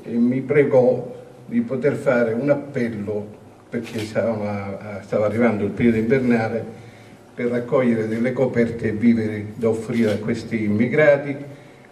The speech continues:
con la certezza da parte sua e nostra che, che il fenomeno della tendopoli andasse a sparire.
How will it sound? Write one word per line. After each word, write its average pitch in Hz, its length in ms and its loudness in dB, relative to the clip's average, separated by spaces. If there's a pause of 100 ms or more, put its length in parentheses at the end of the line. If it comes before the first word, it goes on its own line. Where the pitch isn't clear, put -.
(340)
con 143 240 -2
la 143 140 4
certezza 135 600 0
da 104 100 0
parte 120 380 -2
sua 113 300 2
e 98 80 2
nostra 117 640 2 (680)
che, 127 160 0
che - 80 -2
il 131 100 0
fenomeno 110 680 0
della 120 340 2
tendopoli 107 720 2
andasse 113 360 -2
a 101 40 -6
sparire. 85 720 -8